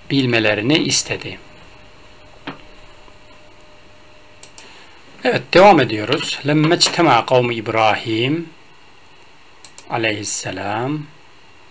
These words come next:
İbrahil-, İbrahim Aleyhisselam'ın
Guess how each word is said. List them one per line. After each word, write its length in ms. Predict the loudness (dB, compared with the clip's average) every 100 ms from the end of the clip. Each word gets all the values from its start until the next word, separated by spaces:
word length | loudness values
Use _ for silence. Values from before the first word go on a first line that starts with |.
| -20 -20 -20 -20 -16 -12
İbrahil-, 720 | -2 2 4 2 0 -2 -4
İbrahim 600 | -8 -4 0 0 0 -2
Aleyhisselam'ın 880 | -2 -4 -6 -8 -6 -6 -6 -8 -10